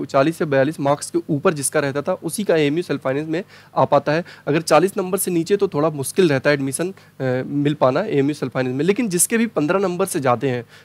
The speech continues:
पन्द्रह नंबर से ज़्यादा अगर सोलह नंबर भी हैं तो आप एप्लीकेशन फॉर्म अप्लाई कर सकते हैं, क्योंकि जो एलिजिबिलिटी क्राइटेरिया है वो ये है कि पन्द्रह मार्क्स कम से कम होने चाहिए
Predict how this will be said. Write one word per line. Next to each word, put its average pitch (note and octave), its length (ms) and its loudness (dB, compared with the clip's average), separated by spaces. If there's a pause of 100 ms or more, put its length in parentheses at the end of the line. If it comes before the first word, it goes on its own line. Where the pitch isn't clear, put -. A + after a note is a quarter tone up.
(140)
पन्द्रह D#3+ 240 4
नंबर G3 260 0
से G3 140 -2
ज़्यादा D3 240 2
अगर F3 140 0
सोलह D#3 260 0
नंबर E3 280 0
भी D#3 120 -2
हैं F3+ 80 -2
तो F#3 100 0
आप E3+ 140 2
एप्लीकेशन E3+ 500 -6
फॉर्म F3 220 0
अप्लाई C#3 340 4
कर D3 140 2
सकते - 300 -10
हैं, C3 100 -8 (240)
क्योंकि F3+ 200 0
जो G#3+ 120 4
एलिजिबिलिटी E3 480 2
क्राइटेरिया D#3 540 2
है F3+ 100 -2
वो D3+ 160 0
ये F3 160 4
है G3 100 4
कि G3+ 140 -6
पन्द्रह D#3 440 2
मार्क्स D#3 320 0
कम D3+ 140 -2
से D#3 120 -12
कम F#3+ 160 0
होने C#3 260 2
चाहिए D#3+ 300 0